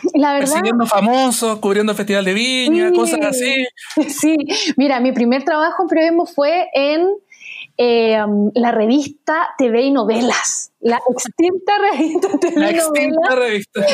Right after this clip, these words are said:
Speaker 1: Se acabó. Y sabes que la recuerdo con mucho cariño. Yo, eh, tuve ese trabajo, yo estaba todavía en la universidad, estaba en tercero, y, em, yo había hecho mi práctica en, eh, espectáculos de La Tercera.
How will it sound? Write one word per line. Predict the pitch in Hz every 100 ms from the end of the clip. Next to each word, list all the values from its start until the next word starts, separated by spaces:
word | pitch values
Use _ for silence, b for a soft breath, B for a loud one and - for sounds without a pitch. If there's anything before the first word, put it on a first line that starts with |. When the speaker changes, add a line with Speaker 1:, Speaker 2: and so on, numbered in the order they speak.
| 494 285
Speaker 1:
Se | -
acabó. | 285 269 254 269 -
Y |
sabes | - 277 320 -
que |
la | 339 320
recuerdo | 262 262 320
con | 269
mucho | 254 254
cariño. | 285 285 320 277 262
Yo, | 302 302 - -
eh, | 269 233 -
tuve | 330 392
ese | 392
trabajo, | - 370 311 330 240 294
yo |
estaba | 269 285 285
todavía | 277 277
en |
la | 311
universidad, | 311 294 - 240 214
estaba | 220 247
en | 247
tercero, | 220 - 202 214 269 B B B B B -
y, | 285 302 339 349
em, | 262 247 240 233 226 214 214 220
yo | 240
había | 254 269
hecho | 269
mi | 269
práctica | - 254 254 311 - 285 269
en, | 247 262 277
eh, | 277 262
espectáculos | 254 247 247 269 262 302 285 302
de | 254 262 277 311 320 302
La | 240
Tercera. | 220 - 220 -